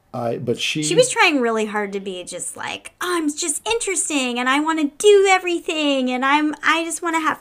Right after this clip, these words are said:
Speaker 2: fun."
Speaker 1: Yeah, she was the total, like,
Speaker 2: "I'm so carefree, look at me."
Speaker 1: I mean, it's the eighties,
Speaker 2: Even
Speaker 1: so
Speaker 2: my hair is carefree.
Speaker 1: So she's the, the hot, I'll do anything girl that just happens to fall in love with the main character.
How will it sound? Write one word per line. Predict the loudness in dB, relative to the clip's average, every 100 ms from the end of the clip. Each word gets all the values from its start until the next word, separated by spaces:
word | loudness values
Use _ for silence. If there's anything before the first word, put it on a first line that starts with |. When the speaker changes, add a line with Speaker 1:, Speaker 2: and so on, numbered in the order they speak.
| 6
Speaker 2:
fun." | 8 10 8 6 4 0 -4 -2
Speaker 1:
Yeah, | 2 2
she | 2 0
was | 2
the | 0
total, | 0 2 4 4
like, | 2 0
Speaker 2:
"I'm |
so | 2 2
carefree, | 2 0 -2 0 4 4
look | 4 2
at | -2
me." | -2 -2 -2 -2
Speaker 1:
I | 2
mean, | 2
it's | 2 2
the | 0 2
eighties, | -2 -4 -4 0
Speaker 2:
Even | 4 6
Speaker 1:
so |
Speaker 2:
my | 6
hair | 4 2 2 0
is | -6
carefree. | -6 -8 -8 -12 -12 -12 0
Speaker 1:
So | 2 2
she's | 2 -2 -2
the, | -2 0 0 -2 -6 -6
the | -8
hot, | -2 0 0 0
I'll | 0
do | 0 0
anything | -2 -4 -4 -2
girl | 0 2 2 -2
that | -4
just | -8 -6
happens | -6 -6 -8
to | -10
fall | -8 -8
in |
love | -8
with | -12
the | -12
main | -12 -12
character. | -10 -10 -12